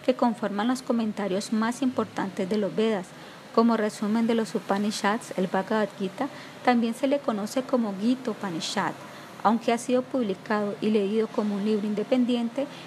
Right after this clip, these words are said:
el Bhagavad Gita aparece originalmente como un episodio del Mahabharata, o la gran épica histórica, donde ocupa desde el capítulo veinticinco hasta el cuarenta y dos del Bhishma Parva, en el cual se describen las hazañas del guerrero Bhishma.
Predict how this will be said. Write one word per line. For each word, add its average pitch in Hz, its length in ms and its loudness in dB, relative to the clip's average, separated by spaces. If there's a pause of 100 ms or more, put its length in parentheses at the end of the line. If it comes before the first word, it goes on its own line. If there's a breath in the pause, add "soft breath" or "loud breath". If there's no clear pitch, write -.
(140 loud breath)
el 226 140 4
Bhagavad 233 520 2
Gita 233 260 2
aparece 226 460 0
originalmente 220 840 0
como 233 260 2
un 208 100 -2
episodio 220 580 0
del 240 100 2
Mahabharata, 208 800 0 (160)
o 196 80 8
la 208 140 6
gran 208 300 -2 (100)
épica 214 360 0
histórica, 208 640 0 (400 loud breath)
donde 226 280 4
ocupa 254 600 -2 (100)
desde 196 220 2
el 185 100 -2
capítulo 202 520 -2
veinticinco 220 640 -2
hasta 254 180 -2
el 233 80 0
cuarenta 233 420 0
y 214 40 -2
dos 214 260 -2
del 214 160 0 (220)
Bhishma 226 420 0
Parva, 190 460 -4 (560 loud breath)
en 240 140 4
el 226 160 0
cual 233 220 0
se 285 140 -2
describen 214 480 -2
las 233 180 -2
hazañas 202 480 -4
del 233 140 2
guerrero 196 460 -4
Bhishma. 202 360 -6